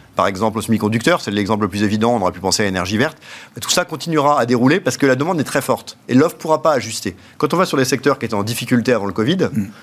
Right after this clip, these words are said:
Speaker 1: pas tellement de raisons qu'il y ait tout d'un coup une demande colossale qui se fasse, donc il y a pas tellement de raisons que les capacités à monter les prix progressent. Donc du coup, nous, notre lecture, c'est qu'il faut pas changer son fusil d'épaule, faut accepter une volatilité, euh, parce que, voilà, changer tout le temps son fusil d'épaule, ça amène souvent à faire, euh, beaucoup de bêtises.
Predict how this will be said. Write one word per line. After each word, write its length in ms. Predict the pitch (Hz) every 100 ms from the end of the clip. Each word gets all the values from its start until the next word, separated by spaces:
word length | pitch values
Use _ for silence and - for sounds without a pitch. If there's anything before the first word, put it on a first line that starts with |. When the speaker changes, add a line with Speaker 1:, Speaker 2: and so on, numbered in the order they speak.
| -
Speaker 1:
pas 80 | -
tellement 220 | 135 131 131
de 40 |
raisons 260 | 127 123 143
qu'il 120 | 123
y 40 |
ait 20 | 107
tout 60 |
d'un 140 | 127 120
coup 160 | 143
une 80 | 123
demande 260 | 113 123 123
colossale 380 | 127 113 131
qui 100 | 120
se 80 | 110
fasse, 240 | - 170 135
donc 160 | 113
il 40 | 127
y 20 |
a 20 |
pas 240 | - -
tellement 240 | 170 160 156
de 60 |
raisons 240 | 143 147 170
que 60 |
les 60 | 143
capacités 360 | 139 131 - 139
à 40 |
monter 220 | 127 131
les 100 | 135
prix 200 | 123 151
progressent. 480 | 147 127 104 - - - - - -
Donc 120 | 127
du 80 | 143
coup, 100 | 190
nous, 80 |
notre 160 | 175 135
lecture, 320 | 139 - 185
c'est 160 | - 127
qu'il 160 | -
faut 100 | 117
pas 120 | 135 160
changer 240 | 127 123
son 100 | 120
fusil 240 | 104 110
d'épaule, 360 | 104 98 123 196 - - -
faut 160 | - 143
accepter 340 | 135 143 131
une 80 | 139
volatilité, 640 | 113 107 98 104 95 120 175 - - -
euh, 400 | 104 98 92 90 -
parce 160 | 117 -
que, 260 | 147 160 170 - - _
voilà, 220 | 120 113 -
changer 240 | - 127
tout 80 | 131
le 60 | 147
temps 80 | 160
son 100 | 143
fusil 200 | 131 131
d'épaule, 260 | 123 165
ça 100 | 160
amène 160 | 120 123
souvent 240 | - 147
à 60 | 139
faire, 200 | 135 123
euh, 180 | 107 110
beaucoup 240 | 123 151
de 60 | 127
bêtises. 360 | 123 160 175